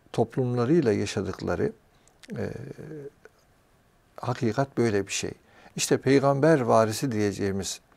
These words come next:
alimlerimizin, ariflerimizin de zaman zaman benzer tepkilerle karşılaştıklarını biliyoruz. Burada aslında, e, başlangıçta bu hasiler anlatılıyor.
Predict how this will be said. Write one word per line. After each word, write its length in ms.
alimlerimizin, 920
ariflerimizin 920
de 180
zaman 340
zaman 380
benzer 400
tepkilerle 800
karşılaştıklarını 1000
biliyoruz. 540
Burada 480
aslında, 540
e, 40
başlangıçta 800
bu 300
hasiler 500
anlatılıyor. 760